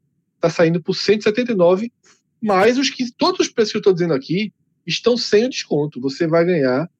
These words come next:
quinze por cento. Então, dê uma olhada. Eu citei aqui, naturalmente, as camisas dos dois clubes, né, que foram envolvidos nessa goleada,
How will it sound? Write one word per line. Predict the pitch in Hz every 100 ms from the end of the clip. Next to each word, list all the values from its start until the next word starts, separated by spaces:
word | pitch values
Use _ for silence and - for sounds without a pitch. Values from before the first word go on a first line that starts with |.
| _ _ _ _
quinze | 156 147
por | 165 262
cento. | - 156 269
Então, | 277 330
dê | 330
uma | 320
olhada. | 175 143 135 156 190 -
Eu | 214
citei | 208 185
aqui, | 175 - 151 131
naturalmente, | 131 143 156 139 123 135 139
as | 127 - - _ _ _
camisas | - 143 127 123 117 113
dos | - 135
dois | 127 156 170
clubes, | - 131 180 156
né, | 117 127
que | 135 117 104 -
foram | - 143 139
envolvidos | 135 120 120 147 127
nessa | 113 -
goleada, | 120 123 120 117 127 160